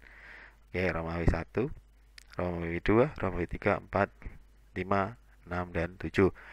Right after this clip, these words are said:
Nah, kita akan merubah di, mulai di sini,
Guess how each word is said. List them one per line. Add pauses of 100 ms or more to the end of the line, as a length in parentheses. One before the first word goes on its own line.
(300)
Nah,
kita
akan
merubah
di,
mulai
di
sini,